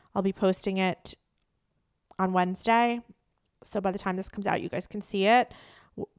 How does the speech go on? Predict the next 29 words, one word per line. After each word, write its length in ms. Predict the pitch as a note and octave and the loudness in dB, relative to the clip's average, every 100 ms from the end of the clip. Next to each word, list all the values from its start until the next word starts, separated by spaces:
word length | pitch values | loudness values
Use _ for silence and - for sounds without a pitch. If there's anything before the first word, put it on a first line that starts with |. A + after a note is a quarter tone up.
| _ | _
but 100 | A#3 | 6
I 120 | A#3 | 6
think 180 | A3+ D4 | 4 0
it 80 | D4 | 4
is 100 | A#3+ | 2
Sam. 380 | - D#3+ - F#3+ | 2 -2 -4 -8
You 100 | G#3 | -4
can 80 | G#3 | -2
look 140 | G3 | -2
at 80 | F#3+ | -2
the 60 | - | -6
picture 300 | G3 - - | -8 -8 -8
and 240 | D#3 D#3 - - | -10 -12 -16 -14
tell 160 | - | -10
me, 160 | - C3+ | -10 -10
but 160 | - C3+ | -8 -10
I'm 80 | |
pretty 220 | - - F#3+ | -10 -10 -8
sure 420 | - - - G#3 _ _ _ _ _ _ _ _ _ _ - - | -6 -4 -6 -8 _ _ _ _ _ _ _ _ _ _ -16 -6
it's 220 | F#3 - | -6 -4
him. 320 | - - F3+ - _ - _ _ _ _ _ | -10 -10 -14 -18 _ -20 _ _ _ _ _
Um, 680 | G3 G3 G3 G3 F#3+ G3 G3+ - _ _ - | 2 4 2 2 0 -2 -6 -8 _ _ -10
somebody 400 | - - A3 A3+ | -4 0 0 0
asks, 460 | - G#3 G3+ - - | 2 2 0 -4 -8
"What's 340 | - G3 A3 - | -2 2 4 4
up 140 | C#4 | 2
with 140 | - - | 2 0
Andrew 300 | A3 G#3+ A3+ | 0 2 0
Garfield 640 | F#3 F3 F3+ - B3 A#3+ | 2 2 2 2 2 2